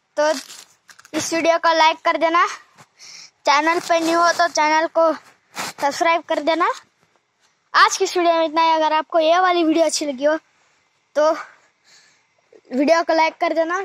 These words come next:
channel को subscribe कर देना, comment भी कर देना। अगली video, आज की इस video में इतना ही। अगर आपको ये वाली video अच्छी लगी हो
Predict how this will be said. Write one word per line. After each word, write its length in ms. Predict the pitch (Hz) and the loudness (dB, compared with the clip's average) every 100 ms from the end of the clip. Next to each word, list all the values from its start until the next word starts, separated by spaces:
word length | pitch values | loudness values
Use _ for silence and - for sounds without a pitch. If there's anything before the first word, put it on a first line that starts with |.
| - | -6
channel 300 | 311 302 320 | -4 -2 -2
को 120 | 320 311 | -4 -6
subscribe 400 | 311 269 311 311 | -6 -4 -4 -4
कर 100 | 311 | -4
देना, 260 | 277 311 339 | -2 -2 -2
comment 380 | 294 285 320 | -2 0 -2
भी 80 | 311 | -4
कर 160 | 285 269 | -6 -6
देना। 260 | 262 254 233 - _ _ _ _ _ _ _ - | -4 -6 -8 -14 _ _ _ _ _ _ _ -4
अगली 200 | 294 370 | 0 2
video, 420 | 370 320 165 254 233 - - - _ - _ - | 4 2 2 -2 -6 -12 -20 -20 _ -20 _ -2
आज 200 | 339 381 | 0 2
की 60 | 403 | 0
इस 100 | 370 | 0
video 200 | 359 349 | 2 2
में 100 | 339 | 0
इतना 200 | 320 330 | 0 0
ही। 140 | 349 392 - - - | 0 -4 -12 -20 -6
अगर 180 | 285 320 | 0 2
आपको 280 | 330 - | 0 2
ये 160 | 330 349 | 2 4
वाली 260 | 381 370 349 | 4 2 2
video 200 | 311 330 | 2 2
अच्छी 220 | 311 320 | 0 -2
लगी 180 | 285 294 | 0 2
हो 120 | 330 | 0